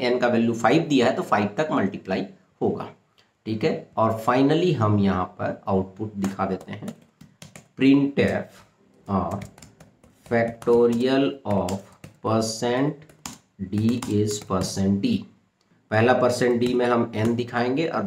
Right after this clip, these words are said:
दूसरे percent D में हम fact दिखाएंगे। तो बस ये हमारा program बन गया factorial का। तो हमने क्या किया, एक variable ले लिया fact equal to one जिसमें हम factorial को multiply करके रखेंगे। चूं-, चूंकि multiply करना है इसलिए हमने fact को वन से initialize किया है। ठीक है,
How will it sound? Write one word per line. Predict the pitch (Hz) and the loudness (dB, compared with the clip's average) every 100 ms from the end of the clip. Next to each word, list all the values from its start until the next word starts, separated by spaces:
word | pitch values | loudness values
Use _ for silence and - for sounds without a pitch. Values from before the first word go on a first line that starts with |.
| 95 | -4
दूसरे | 123 127 165 170 | -4 -2 0 0
percent | 123 113 113 107 | 0 0 0 0
D | 101 | 0
में | 95 92 | 0 -2
हम | 147 - | -6 -6
fact | - 104 - | -2 -2 -2
दिखाएंगे। | - - - - _ - | -10 -16 -20 -20 _ -8
तो | |
बस | 113 165 - | -2 0 2
ये | 151 | 2
हमारा | 147 156 | 4 2
program | 151 160 170 190 | 2 0 2 2
बन | 247 240 | 2 2
गया | 214 | 0
factorial | 185 175 156 151 143 143 | -2 -2 0 0 0 -4
का। | 147 - _ - | -8 -12 _ -2
तो | |
हमने | 123 139 | 4 6
क्या | 156 156 | 6 4
किया, | 151 175 220 - - _ _ - | 4 2 0 -4 -20 _ _ 0
एक | 139 | 2
variable | 143 147 156 175 | 6 6 8 6
ले | 175 | 6
लिया | 165 170 - | 6 4 4
fact | 147 143 | 2 2
equal | 143 156 143 | 0 2 2
to | 151 | 2
one | 143 139 - | 2 0 -2
जिसमें | 120 - 135 | -4 2 4
हम | 135 | 4
factorial | 135 120 123 123 135 | 2 -2 0 2 2
को | 131 | 0
multiply | 123 117 95 123 123 | 0 0 0 2 2
करके | 131 - | 0 -2
रखेंगे। | 117 - 165 175 | -2 0 2 0
चूं-, | 170 - - _ _ | -2 -6 -8 _ _
चूंकि | 135 156 | 2 6
multiply | 143 127 143 131 135 139 | 6 6 4 4 6 6
करना | 151 151 | 4 4
है | 160 151 | 4 2
इसलिए | 139 139 139 | 0 0 2
हमने | 123 123 | 2 2
fact | 131 123 117 - | 0 0 0 0
को | - 165 | -4 0
वन | 117 123 120 | 4 4 4
से | - | 2
initialize | 101 95 - 85 - | 2 0 -2 -8 -10
किया | - 87 85 | -16 -16 -16
है। | - _ _ - | -18 _ _ -6
ठीक | 156 | -2
है, | 107 | -2